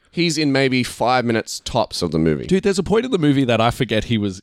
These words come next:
Speaker 2: like,
Speaker 1: Yes.
Speaker 2: in it. I'm just like, "Oh, yeah, him."
Speaker 1: And then he turns up, and then you're just like, "Oh, shit, he was in the movie."
Speaker 2: Yeah.
Speaker 1: "Oh, is he the bad guy again?"
Speaker 2: <laughs>
Speaker 1: Is, which one of the deviants is him? Was he the bird one? Was he the tiger one?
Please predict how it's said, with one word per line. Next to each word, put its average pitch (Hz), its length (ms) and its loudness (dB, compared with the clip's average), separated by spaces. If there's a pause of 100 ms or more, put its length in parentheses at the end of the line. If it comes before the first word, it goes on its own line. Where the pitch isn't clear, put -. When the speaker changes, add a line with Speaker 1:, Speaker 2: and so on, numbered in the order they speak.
Speaker 2:
like, 104 160 -14
Speaker 1:
Yes. 147 220 -4
Speaker 2:
in 190 60 -4
it. 214 60 -6
I'm 135 140 0
just 117 140 -4
like, 127 160 -6
"Oh, 349 140 2
yeah, 359 340 2
him." 254 440 2
Speaker 1:
And 131 160 0
then 147 80 2
he 147 100 2
turns 139 340 0
up, 135 240 0
and 113 100 2
then 113 80 4
you're 110 80 4
just 104 140 0
like, 107 180 -2
"Oh, 214 220 4
shit, - 420 2
he 220 220 0
was 403 200 2
in 190 140 4
the 151 80 2
movie." 113 440 4
Speaker 2:
Yeah. 95 500 2 (260)
Speaker 1:
"Oh, 196 440 2
is 135 160 0
he 202 100 0
the 269 100 -2
bad 196 260 2
guy 202 180 2
again?" 190 300 2 (160)
Speaker 2:
<laughs> - 140 -2
Speaker 1:
Is, 147 220 0
which - 160 0
one 226 100 4
of 214 60 2
the 190 80 2
deviants 156 400 4
is 123 120 2
him? 135 380 0 (240)
Was - 140 -2
he 131 80 2
the 110 100 0
bird 131 400 0
one? 135 420 0
Was 107 160 -2
he 123 120 2
the 110 120 0
tiger 123 420 0
one? 120 280 0